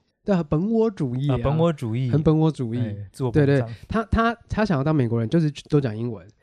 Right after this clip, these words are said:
Speaker 2: 对。
Speaker 1: 可他跳脱到另外一个环境，哦，他想要当中国人，
Speaker 2: 嗯。
Speaker 1: 他就讲中文。
Speaker 2: 哦，
Speaker 1: 他不，
Speaker 2: 是这样吗？
Speaker 1: 他不会再讲英文。啊，除非那个对方也想跟他讲英文，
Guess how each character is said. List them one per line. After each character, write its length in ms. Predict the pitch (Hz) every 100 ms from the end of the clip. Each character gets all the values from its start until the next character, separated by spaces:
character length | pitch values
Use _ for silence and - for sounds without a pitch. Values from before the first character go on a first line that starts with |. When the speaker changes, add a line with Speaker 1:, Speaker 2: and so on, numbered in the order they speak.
| _
Speaker 2:
对。 120 | 123
Speaker 1:
可 40 |
他 80 | 175
跳 220 | 196 208
脱 120 | 165 165
到 120 | 170
另 120 | 160
外 100 | 165
一 20 |
个 80 | 135
环 260 | 120 113 110
境， 300 | 131 113 120 _ _ _
哦， 120 | - 110
他 160 | 147
想 160 | 147 113
要 60 |
当 200 | 117 127
中 220 | 123 196 247
国 160 | 143
人， 160 | 95 - _ _
Speaker 2:
嗯。 220 | 135 110 98 _
Speaker 1:
他 120 | 165
就 80 | 151
讲 160 | 107
中 180 | 113 131
文。 100 | 101
Speaker 2:
哦， 40 | _ _ _ _
Speaker 1:
他 100 | -
不， 60 | 151
Speaker 2:
是 100 | -
这 100 | 131
样 140 | 143
吗？ 160 | 117 107
Speaker 1:
他 80 | 156
不 120 | 208
会 120 | 147
再 120 | 120 113
讲 160 | 92
英 180 | 104 110
文。 140 | - - _ _ _
啊， 100 | 107
除 140 | 127
非 160 | 156 147
那 100 | 151
个 160 | 123
对 180 | - 185
方 200 | 143 135
也 100 | 123
想 140 | 123
跟 100 | 101
他 80 | 113
讲 180 | 110 92
英 180 | 107 120
文， 160 | 95